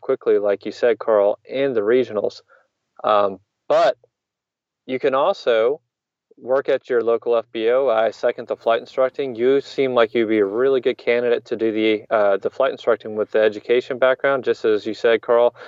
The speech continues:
And then part-time, you could do the, the flight instructing full-time if you wanted, part-time.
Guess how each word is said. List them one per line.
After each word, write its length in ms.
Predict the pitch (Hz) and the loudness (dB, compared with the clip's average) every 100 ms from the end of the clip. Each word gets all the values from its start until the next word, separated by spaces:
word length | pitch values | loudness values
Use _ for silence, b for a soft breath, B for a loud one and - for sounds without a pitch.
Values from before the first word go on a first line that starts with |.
| B - | B -2
And 160 | 123 | 0
then 180 | 139 139 | 2 -2
part-time, 600 | - 147 147 - 156 147 | -2 -2 0 -2 -4 -4
you 200 | 120 123 | -6 -4
could 120 | 143 | -2
do 120 | 131 | 0
the, 300 | 117 107 113 - | 4 2 2 -2
the 120 | 107 | -4
flight 260 | 143 156 | 0 0
instructing 440 | 147 - 143 - 117 | -2 -4 -4 -4 -6
full-time 520 | 151 151 - 160 160 | 0 0 2 0 0
if 160 | 139 117 | -4 -4
you 80 | |
wanted, 420 | 113 139 151 147 - | -2 0 0 -2 0
part-time. 580 | 135 139 - 143 151 | -2 -2 -2 -2 -2